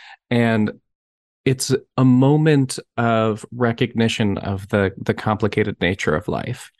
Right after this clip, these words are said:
right? So it's this beautiful moment where two souls are coming together, they're embarking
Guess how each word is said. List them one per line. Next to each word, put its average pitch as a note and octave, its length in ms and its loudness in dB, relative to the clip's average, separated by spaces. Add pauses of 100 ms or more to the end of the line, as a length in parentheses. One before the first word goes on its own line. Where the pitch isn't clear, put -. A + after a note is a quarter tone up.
(460)
right? A2 320 0
So A2+ 140 2
it's G#2 160 -2
this G#2 180 0
beautiful C#3 540 2
moment G#2+ 380 2
where G2 200 -2
two A2+ 240 2
souls G#2+ 460 -2
are G2 80 -4
coming G2+ 320 -6
together, A2+ 840 0
they're F#2+ 400 -2 (400)
embarking A2+ 680 0